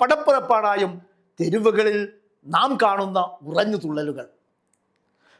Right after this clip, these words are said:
സംഘപരിവാരത്തിൻ്റെ വർഗീയ ഫാഷിസത്തിനെതിരെ മുസ്ലിങ്ങൾക്ക് വിശ്വസിച്ചാശ്രയിക്കാൻ തങ്ങളേ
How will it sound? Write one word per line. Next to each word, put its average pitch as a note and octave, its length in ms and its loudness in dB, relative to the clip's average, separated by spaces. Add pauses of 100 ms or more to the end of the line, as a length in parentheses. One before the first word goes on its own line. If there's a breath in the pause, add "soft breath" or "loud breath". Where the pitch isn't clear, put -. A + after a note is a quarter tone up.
(120)
സംഘപരിവാരത്തിൻ്റെ D4 920 2
വർഗീയ C4+ 320 2 (100)
ഫാഷിസത്തിനെതിരെ G#3+ 840 0 (760)
മുസ്ലിങ്ങൾക്ക് B3+ 640 2 (100)
വിശ്വസിച്ചാശ്രയിക്കാൻ A#3 1120 0 (480 soft breath)
തങ്ങളേ D4+ 480 4